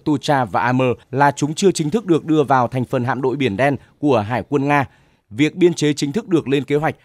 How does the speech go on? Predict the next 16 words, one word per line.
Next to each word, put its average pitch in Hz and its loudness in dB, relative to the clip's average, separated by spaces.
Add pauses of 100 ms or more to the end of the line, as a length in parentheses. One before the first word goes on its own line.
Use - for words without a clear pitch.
(140)
diễn 160 -2
ra 139 0
vào 113 0
tháng 117 -6
mười 127 -2
hai 135 -2 (280)
năm 147 0
hai 143 -2
nghìn 131 -2
không 151 -2
trăm 143 -2
hai 139 -2
mươi 147 0
tư. 156 4 (520)
Có 170 0
lẽ 190 2